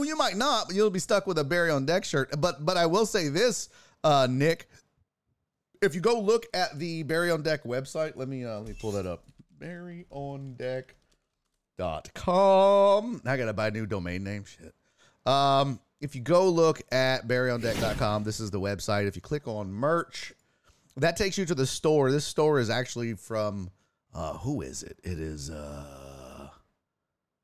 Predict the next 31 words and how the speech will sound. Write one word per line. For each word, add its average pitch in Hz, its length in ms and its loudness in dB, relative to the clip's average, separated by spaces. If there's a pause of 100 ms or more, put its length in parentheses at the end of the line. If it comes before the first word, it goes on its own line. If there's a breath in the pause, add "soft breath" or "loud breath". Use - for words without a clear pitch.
(340)
Spreadshirt. 147 1040 0
They're 139 240 2
the 214 100 4
ones 165 300 4
that 113 160 0
do 127 220 2
the 104 100 -2
printing. 92 560 -4 (180 soft breath)
Oh, 151 140 4
and 156 80 2
by 151 140 4
the 143 60 2
way, 139 100 4
I'm 120 100 2
probably 160 240 0
gonna 160 140 0
bring 120 260 -2
back 113 220 0
the 110 100 -2
old 117 320 0
school 104 380 -2
Welcome 98 320 -4
to 95 100 -6
the 90 60 -6
Land 90 280 -6
Where 82 120 -8
It 80 80 -10
Just 82 220 -10
Don't 76 180 -14
Stop - 320 -8
shirts. - 420 -16